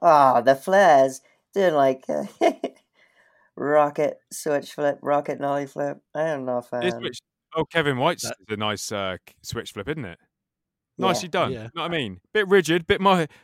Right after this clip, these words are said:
Speaker 2: bit more, <laughs> bit more like my style of, uh, switch flip, Jono, eh? But it's still a ri-, you know what I mean? It's, it's a rig-, he's a bit rigid with it, but he, uh, he gets it done.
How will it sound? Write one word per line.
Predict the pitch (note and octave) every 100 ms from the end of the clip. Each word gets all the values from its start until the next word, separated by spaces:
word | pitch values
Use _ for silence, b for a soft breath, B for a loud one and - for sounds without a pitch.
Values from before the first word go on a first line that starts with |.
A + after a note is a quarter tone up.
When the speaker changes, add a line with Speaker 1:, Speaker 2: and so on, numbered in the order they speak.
| b
Speaker 2:
bit | - D3+
more, | D#3+
<laughs> | - D3 D3+
bit | E3+ E3
more | D#3+
like | D3+ D#3+
my | D#3+
style | D3+ C#3 B2+ A2+
of, | G#2
uh, | A2 G#2
switch | - G#2 -
flip, | G2+ - _ -
Jono, | G2 F#2 A#2
eh? | F2+ _ _ _ _ _
But | B2+ B2+
it's | C#3
still | F3+ D#3
a |
ri-, | D#3+ E3
you | B2+ -
know | D#3
what | E3
I |
mean? | D#3+ A#2
It's, | C#3+ -
it's | D#3
a | D#3+
rig-, | G#3+ E3+
he's | F3 E3
a |
bit | F#3+ F3+
rigid | G3 C#3 A2
with | G#2 A#2
it, | C#3 -
but | D3 A#2 - _ _ _ _ _ _ _ _ A#2
he, | A2+ A2+
uh, | A2 A2 A2 A2 _ _ _ -
he | A2
gets | B2 A2
it | G#2
done. | A#2 F#2+